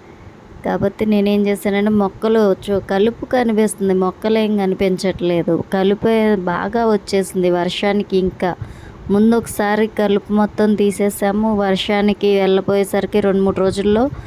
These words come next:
బాగా బీడల్లే వచ్చేసింది. ఆ కలుపుని ఏం చేయాలనేది అర్థం కావట్లేదు. ఏదన్నా పారతో చెక్కేద్దామా అని చెప్పి చూస్తే,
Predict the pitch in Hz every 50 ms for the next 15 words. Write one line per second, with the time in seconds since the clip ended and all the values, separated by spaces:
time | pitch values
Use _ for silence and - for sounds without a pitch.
0 | - - - - - - - - 180 185 180 185 202 208 226 226 208 185 180 196
1 | 196 190 202 190 196 196 196 208 208 202 202 190 - - 185 185 185 180 - -
2 | 180 175 170 165 - - 190 190 180 180 - 185 185 185 196 190 - 208 220 220
3 | 208 208 202 190 208 202 196 190 190 190 190 190 185 190 185 - - 190 180 180
4 | 175 175 170 165 - 175 175 180 180 175 - 185 196 190 196 196 190 - 196 185
5 | 180 185 190 196 - - 214 208 - 214 196 - - - 196 185 185 190 190 190
6 | 190 190 185 185 185 190 190 180 - - 196 190 190 - 180 147 - 190 196 190
7 | 196 - 226 240 269